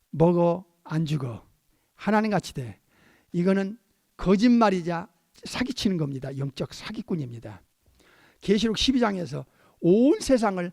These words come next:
사기치는 자, 속이는 자, 꿰는 자라고 그랬잖아요. 한국말에 꿰는다는 단어는, 이게 원문의 직역은 사기치는 자, 속이는 자, 그런 원문의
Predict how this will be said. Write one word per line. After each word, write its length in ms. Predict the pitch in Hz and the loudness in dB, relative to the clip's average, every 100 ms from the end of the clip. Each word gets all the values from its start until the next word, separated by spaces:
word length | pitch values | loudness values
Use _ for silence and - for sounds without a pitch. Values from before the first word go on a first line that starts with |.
| _ - | _ -10
사기치는 680 | - - 349 - 269 190 | -6 -4 -4 2 2 2
자, 220 | 143 123 - _ _ _ | -2 -8 -14 _ _ _
속이는 520 | - - 330 339 277 165 | 0 2 8 8 8 2
자, 240 | 143 113 _ _ _ | -4 -10 _ _ _
꿰는 360 | 330 370 370 349 | 4 8 8 8
자라고 240 | 240 190 | 8 6
그랬잖아요. 380 | 151 165 135 - | 0 -4 -8 -6
한국말에 580 | 226 254 240 202 156 - | -2 0 0 -2 -4 -4
꿰는다는 520 | 339 370 285 208 175 | -4 -2 -2 -4 -6
단어는, 640 | - 143 165 139 175 165 120 _ _ _ _ _ - | -8 -4 -4 -2 -4 -4 -8 _ _ _ _ _ -6
이게 180 | 175 | -2
원문의 500 | 175 160 214 226 202 | 0 2 2 2 -2
직역은 460 | - 156 160 147 139 _ _ _ | -4 -6 -8 -8 -14 _ _ _
사기치는 720 | - - 294 302 - 226 165 | -12 -8 -8 -8 -2 0 0
자, 220 | 135 113 _ _ _ _ _ _ _ _ _ _ _ _ | -4 -12 _ _ _ _ _ _ _ _ _ _ _ _
속이는 440 | - - 302 330 240 | -2 2 4 4 4
자, 120 | 175 | 2
그런 340 | 170 214 175 - _ _ _ _ _ | 0 0 -2 -16 _ _ _ _ _
원문의 540 | 143 208 320 415 196 | 8 8 8 0 -4